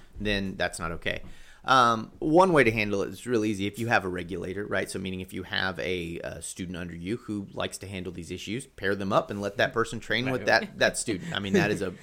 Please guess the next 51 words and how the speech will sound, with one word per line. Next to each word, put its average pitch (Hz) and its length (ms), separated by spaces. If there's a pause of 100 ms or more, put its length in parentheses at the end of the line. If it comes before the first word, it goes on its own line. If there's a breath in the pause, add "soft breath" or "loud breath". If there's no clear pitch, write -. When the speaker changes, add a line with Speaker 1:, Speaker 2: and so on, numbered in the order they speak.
(280 loud breath)
Speaker 1:
real 139 260
simple 131 380
way 113 100
to 104 100
handle 98 240
Speaker 2:
Yeah. - 40
Speaker 1:
stuff, 90 200
you 101 80
know, 101 80
and 98 80
I've 110 140
been 113 120
used 107 180
in 104 80
that 95 100
capacity - 460
a 101 80
million 101 420
times, - 340
you - 60
know, 98 160
like, 92 180 (300 loud breath)
that, 101 220
that's 110 180
a, 95 60 (100)
that's 107 180
a 92 40
perfectly 117 440
Speaker 2:
Fine, 107 120
Speaker 1:
legitimate 101 300
Speaker 2:
dude. - 80
Speaker 1:
way 98 120
to 98 80
handle 92 260
it, - 80
right? 107 200
Which, - 180 (240 loud breath)
meaning 156 300
you've 156 180
got 156 180
someone 139 280
who's 117 160
an 113 80
athletic, 117 400
capable 107 320
person, - 400
Speaker 2:
Yeah, - 60
it 127 40
would 135 120
just 143 120
Speaker 1:
and 107 320